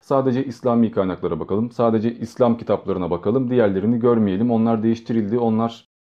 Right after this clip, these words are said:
bilmem ne oldu falan filan. Bu sefer de hep aynı şeyleri ezberliyoruz, aynı kafayla konuşuyoruz. Bütün din adamları aynı şeyleri söylüyorlar. Hiçbir çeşit, hiçbir ilim, irfan görmüyorsunuz.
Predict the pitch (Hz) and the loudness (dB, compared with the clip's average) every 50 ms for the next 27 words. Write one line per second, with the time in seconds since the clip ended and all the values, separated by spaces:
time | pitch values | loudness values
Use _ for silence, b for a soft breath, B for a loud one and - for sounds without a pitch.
0 | _ _ _ _ _ _ - 135 127 123 123 120 113 113 120 120 104 92 104 123 | _ _ _ _ _ _ -4 -2 2 2 4 4 6 6 6 6 4 2 2 0
1 | 123 - 123 117 117 110 107 - 120 135 135 151 147 - - 135 127 139 135 135 | 0 0 2 2 2 0 0 -2 -2 0 0 -2 -2 -2 -2 -2 2 2 2 2
2 | 139 147 156 156 - 156 156 165 170 156 - - 143 127 123 117 113 107 98 98 | 2 0 -2 0 0 2 2 2 2 0 2 2 2 4 4 4 4 4 2 2
3 | 107 104 101 101 117 139 160 151 - - 139 143 160 156 - 139 120 - 120 110 | 2 2 2 2 2 0 0 0 0 2 2 4 4 2 2 0 0 2 2 2
4 | 104 98 95 - 104 101 95 - - 117 135 160 156 - _ _ _ _ _ _ | 2 2 0 -2 -2 -4 -4 -2 -2 -2 -2 -4 -6 -10 _ _ _ _ _ _
5 | - 139 147 147 180 185 170 151 170 165 160 135 135 123 120 127 151 185 180 170 | -6 -6 -4 -2 0 0 2 4 4 4 4 4 4 4 4 4 4 4 2 0
6 | - 160 160 160 156 139 - 127 113 101 101 95 - - 95 90 85 85 80 80 | 0 0 0 2 0 0 0 0 0 0 0 -2 -2 -2 -2 0 0 0 -2 -4
7 | 78 - - _ _ _ _ _ _ _ _ _ - 170 170 156 151 175 165 156 | -6 -14 -20 _ _ _ _ _ _ _ _ _ -6 -6 -4 -2 0 0 0 0
8 | - - - - - 170 170 - - 151 - - - 170 170 147 151 - - 135 | -2 -6 -6 -4 -4 -4 -6 -6 -8 -14 -12 -6 -2 -2 -2 -2 -2 -2 -2 0
9 | 139 151 143 139 - 131 117 113 - 160 165 165 143 143 131 120 107 101 95 92 | 2 2 0 0 -2 -4 -6 -4 -2 -2 -2 0 2 2 4 4 4 0 -2 -4
10 | - 139 156 165 170 - _ | -4 -6 -8 -8 -8 -12 _